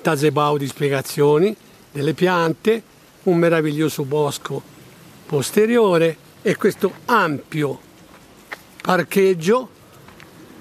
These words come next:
Guardate qua, tutto questo ora è finito.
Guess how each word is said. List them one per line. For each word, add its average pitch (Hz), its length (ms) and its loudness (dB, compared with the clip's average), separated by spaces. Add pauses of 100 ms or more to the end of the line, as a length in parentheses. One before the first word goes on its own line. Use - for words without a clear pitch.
(1500)
Guardate 139 380 -2
qua, 196 240 0 (880)
tutto - 280 -2
questo 240 480 0
ora 262 440 0
è 233 120 2
finito. 156 580 -2